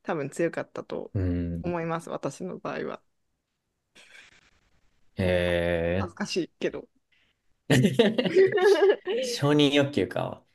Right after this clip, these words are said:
Speaker 2: え、でも、あ、そう、そうっすね。
Speaker 1: 承認欲求か、
Speaker 2: どういう？
Speaker 1: 自分のポジションをなんか確立したいみたいな。
Speaker 2: うん。
Speaker 1: 自分はこういうキャラで、
Speaker 2: うん。
Speaker 1: こういう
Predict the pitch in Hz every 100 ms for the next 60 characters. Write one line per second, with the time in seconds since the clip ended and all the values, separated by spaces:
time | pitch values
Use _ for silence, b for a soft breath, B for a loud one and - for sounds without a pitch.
0 | _ 175 220 - - 98 92 - 101 92
1 | - - 98 85 - - - - - _
2 | _ _ _ _ _ _ _ _ - 196
3 | 233 233 254 120 131 127 127 120 220 180
4 | - 196 226 254 294 302 277 220 262 330
5 | 294 285 302 294 175 - - 214 202 -
6 | - - - 202 208 202 196 196 - 175
7 | 123 - 85 - - 214 254 277 247 208
8 | 208 214 208 214 208 202 175 165 - _
9 | _ _ _ _ _ _ 196 202 208 208
10 | 208 202 196